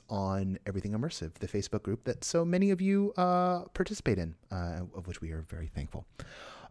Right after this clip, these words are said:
Now's the part where I do the sustaining backers of No Proscenium.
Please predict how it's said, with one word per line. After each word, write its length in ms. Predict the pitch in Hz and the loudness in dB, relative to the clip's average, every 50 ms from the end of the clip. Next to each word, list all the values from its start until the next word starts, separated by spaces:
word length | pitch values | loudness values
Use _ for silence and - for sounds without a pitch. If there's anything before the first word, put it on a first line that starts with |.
| - - - - _ | -20 -20 -20 -14 _
Now's 320 | 127 120 123 131 135 127 127 | 0 4 4 4 4 4 0
the 80 | 135 | -2
part 300 | - - 147 175 196 - | 0 4 2 2 4 4
where 280 | 135 127 120 120 120 - | 4 6 6 6 6 6
I 120 | 120 120 | 4 4
do 340 | 117 107 110 117 117 123 123 | 4 4 4 4 6 6 6
the 140 | 110 117 113 | 4 2 2
sustaining 460 | - - 113 - - 175 170 151 135 | 2 0 -2 2 4 4 6 6 6
backers 300 | 123 107 - 139 131 - | 6 6 8 6 6 6
of 60 | 123 | 6
No 140 | 123 120 120 | 6 6 6
Proscenium. 500 | - - 143 - 143 113 95 73 - - | 6 4 2 4 4 4 2 2 -2 -8